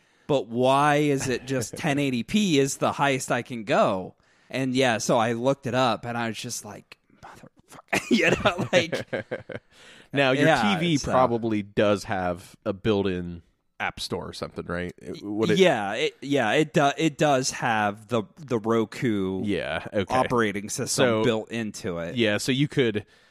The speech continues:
Speaker 2: uh, probably get YouTube working four K there, you know?
Speaker 1: Right, right. But
Speaker 2: And
Speaker 1: it's just, like, the, the fact of the matter, it's just, like, you know, it got this, because, like, I don't have a problem with Roku, but, like,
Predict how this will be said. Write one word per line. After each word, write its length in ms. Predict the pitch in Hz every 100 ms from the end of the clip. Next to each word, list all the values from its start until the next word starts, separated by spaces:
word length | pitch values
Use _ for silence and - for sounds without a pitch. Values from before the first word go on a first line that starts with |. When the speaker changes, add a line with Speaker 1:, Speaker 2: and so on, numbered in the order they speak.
| _
Speaker 2:
uh, 60 | - - 95
probably 500 | - 117 107 104 95
get 380 | 90 107 92 82 -
YouTube 580 | 101 98 - 101 85 92 - 113 _
working 420 | - 107 98 98 90
four 240 | 107 78
K 340 | - 101 87 -
there, 500 | 98 85 78 69 92 - -
you 140 | - 135
know? 80 |
Speaker 1:
Right, 440 | 135 127 104 87 87
right. 480 | 104 110 92 82 82 -
But 260 | 135 175
Speaker 2:
And 80 | 165
Speaker 1:
it's 240 | 180 170 -
just, 220 | 185 202
like, 180 | 165 151
the, 120 | 135 -
the 120 | 151
fact 360 | 135 135 143 -
of 80 | 123
the 60 |
matter, 420 | 107 107 113 113 104
it's 140 | 101
just, 220 | 135 -
like, 320 | 110 92 - -
you 160 | 127 123
know, 280 | 107 98 104
it 80 | 104
got 200 | 120 -
this, 400 | 107 - - - _ - -
because, 480 | 175 202 160 147 - - _ _ -
like, 240 | 127 - - -
I 80 | 151
don't 300 | 160 208 208
have 240 | - 160 156
a 80 |
problem 500 | - 147 123 143 139
with 180 | 135 131
Roku, 640 | 127 123 127 - 147 147
but, 340 | 143 147 127 -
like, 240 | 131 120